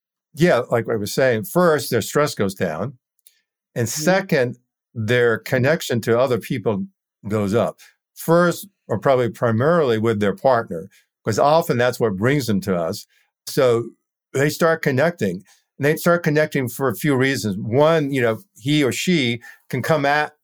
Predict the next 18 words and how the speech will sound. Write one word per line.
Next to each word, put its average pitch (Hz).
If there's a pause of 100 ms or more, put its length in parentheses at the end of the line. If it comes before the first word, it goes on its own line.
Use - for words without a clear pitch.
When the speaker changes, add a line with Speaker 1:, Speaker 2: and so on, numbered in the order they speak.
(160)
Speaker 1:
this 107
man 117 (220)
and 131
he 151
doesn't, 131
he 151 (100)
automatically, 127
immediately 123 (240)
go 135
into 127
a 110
stress 135
or 117
what 120
I 123
call 113
survival 110
response. 92